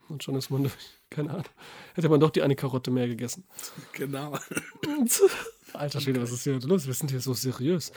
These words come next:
Speaker 1: Auf jeden Fall, wollen wir einfach anfangen jetzt? Scheiß drauf.
Speaker 2: Ja, aber womit willst du starten?
Speaker 1: Ich weiß nicht, das darfst du entscheiden, weil letztes Mal haben wir, ah ja,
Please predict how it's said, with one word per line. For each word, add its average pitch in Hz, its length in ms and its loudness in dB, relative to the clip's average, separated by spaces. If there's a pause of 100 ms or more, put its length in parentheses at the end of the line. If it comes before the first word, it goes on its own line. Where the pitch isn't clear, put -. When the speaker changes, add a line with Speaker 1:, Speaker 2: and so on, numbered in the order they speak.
(420)
Speaker 1:
Auf 151 140 -4
jeden 165 160 6
Fall, 147 400 0 (720)
wollen 160 220 4
wir 170 80 8
einfach 156 220 4
anfangen 165 380 0
jetzt? 302 180 0
Scheiß 190 240 0
drauf. 180 200 0 (460)
Speaker 2:
Ja, 202 340 -6
aber 139 200 2
womit 170 280 4
willst - 180 2
du 120 60 -2
starten? 117 880 -4
Speaker 1:
Ich 196 260 4
weiß 277 200 6
nicht, 156 140 4
das 160 120 -2
darfst 196 220 2
du 226 40 0
entscheiden, 147 360 4
weil 135 80 4
letztes 165 200 2
Mal 160 160 6
haben 170 140 4
wir, 165 240 6
ah 202 80 2
ja, 220 300 4